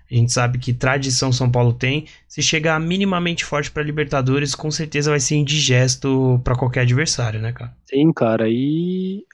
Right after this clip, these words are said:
Speaker 2: ah, foi até legal que você falou que São Paulo ganhou tudo, né?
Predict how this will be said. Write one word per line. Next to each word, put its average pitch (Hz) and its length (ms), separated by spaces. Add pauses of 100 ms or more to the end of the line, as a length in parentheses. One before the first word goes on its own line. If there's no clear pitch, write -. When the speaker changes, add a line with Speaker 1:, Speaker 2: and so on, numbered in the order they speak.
(100)
Speaker 2:
ah, 139 80 (480)
foi 196 160
até 202 200
legal 185 300
que - 60
você 131 120
falou 127 240
que - 80
São 123 120
Paulo 123 220
ganhou 120 220
tudo, 160 300
né? 147 140